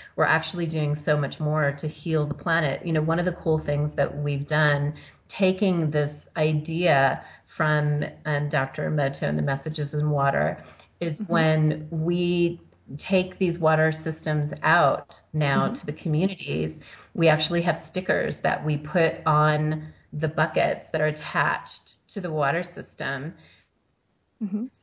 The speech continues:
Speaker 1: and that say, "For the love of water," and "Thank you, water," because we recognize
Speaker 2: Mm.
Speaker 1: that there's,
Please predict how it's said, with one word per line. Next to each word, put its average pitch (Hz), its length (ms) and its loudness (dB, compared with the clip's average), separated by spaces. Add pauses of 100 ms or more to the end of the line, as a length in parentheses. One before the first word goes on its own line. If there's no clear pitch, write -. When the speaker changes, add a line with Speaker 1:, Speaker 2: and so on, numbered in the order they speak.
(180)
Speaker 1:
and 151 400 0
that - 240 -4
say, 147 460 0
"For 170 100 -2
the 160 100 -4
love 147 460 0
of 147 260 -2
water," 139 320 0
and 156 400 -2
"Thank 147 420 -6
you, 156 120 -6
water," 143 400 -2
because 160 300 -6
we 175 160 -2
recognize 165 680 2
Speaker 2:
Mm. 190 120 -8
Speaker 1:
that - 120 -10
there's, 156 440 -2